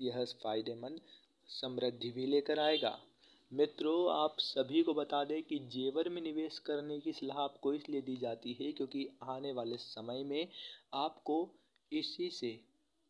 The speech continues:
लाभ प्राप्त होगा। पारिवारिक सदस्यों का सुकून भरे और शांत भरे दिन का लुत्फ़ लेंगे।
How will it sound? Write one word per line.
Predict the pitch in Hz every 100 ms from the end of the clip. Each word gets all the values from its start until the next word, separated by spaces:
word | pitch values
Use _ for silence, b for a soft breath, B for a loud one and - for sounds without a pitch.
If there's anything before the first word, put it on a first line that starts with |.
| _
लाभ | 127 123 123 135 127
प्राप्त | 127 113 110 -
होगा। | 104 113 120 113 - _ _ _ b b b b -
पारिवारिक | 156 185 190 185 190
सदस्यों | 156 156 160 - 170
का | 165 165 175 - _ _ _ _ _
सुकून | - - 131 - 156 151
भरे | 120 127 139
और | - 131
शांत | 131 - 120 123 131 127
भरे | 120 113 120
दिन | 117 113
का | 117 98 - _ _ _ _ 107
लुत्फ़ | 113 123 - 117
लेंगे। | 113 135 143